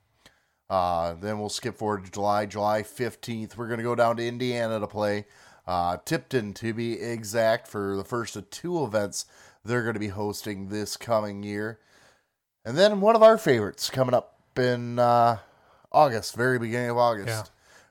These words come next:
Speaker 1: We go to the Cattaraugus County Fair in Little Valley, New York. Uh, Mister Farron Redding, again, of course, uh, being the promoter on that one as we, uh,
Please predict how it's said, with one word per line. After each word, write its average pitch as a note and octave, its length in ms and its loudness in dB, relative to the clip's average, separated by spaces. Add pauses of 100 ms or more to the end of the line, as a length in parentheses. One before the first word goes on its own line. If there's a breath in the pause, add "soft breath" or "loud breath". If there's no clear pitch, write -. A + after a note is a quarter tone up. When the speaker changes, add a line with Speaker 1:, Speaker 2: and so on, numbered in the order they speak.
Speaker 1:
We G#2 140 -6
go A2 120 -2
to G#2+ 60 -4
the G#2 60 -6
Cattaraugus A#2 640 0
County B2+ 380 2
Fair C#3 500 0
in A2+ 260 -6
Little C3+ 380 2
Valley, B2 440 6
New A2+ 180 0
York. B2 540 0 (520 soft breath)
Uh, F2 380 2
Mister F2+ 300 -8
Farron A2+ 420 -2
Redding, G#2 340 0
again, G#2 340 -4
of F#2+ 100 -10
course, G#2+ 400 -4
uh, G2+ 180 0
being A2 240 -6
the G#2 80 -8
promoter A2 480 0
on G2+ 140 -2
that G2+ 240 -2
one G#2 180 -2
as F#2+ 160 -6
we, G#2+ 300 -2
uh, F#2+ 180 2